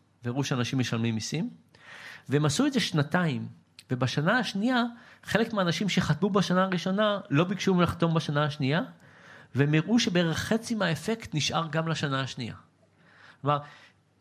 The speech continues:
חתמנו שנה שעברה, זה לא שאנחנו זוכרים את החתימה, אבל התחלנו להתנהג באופן מסוים, ובשנה הבאה ההתנהגות הזאת היא יחסית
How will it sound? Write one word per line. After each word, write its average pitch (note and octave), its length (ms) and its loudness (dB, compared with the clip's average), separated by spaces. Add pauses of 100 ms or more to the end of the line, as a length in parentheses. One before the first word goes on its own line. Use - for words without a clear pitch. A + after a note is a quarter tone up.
(280)
חתמנו A3 480 0
שנה E3 220 2
שעברה, B2 400 0
זה F3+ 60 -4
לא C4+ 60 0
שאנחנו F#3 220 2
זוכרים E3+ 440 2 (140)
את D#3 100 -8
החתימה, F3 520 -2 (360)
אבל C#3+ 180 0
התחלנו A#3 500 0
להתנהג E3+ 500 0
באופן C#3 380 -2
מסוים, C#3 600 -4 (500)
ובשנה D3+ 460 -4
הבאה C3+ 480 -4
ההתנהגות D#3+ 460 -6
הזאת D3 240 -6
היא C#3 120 -2
יחסית - 540 -8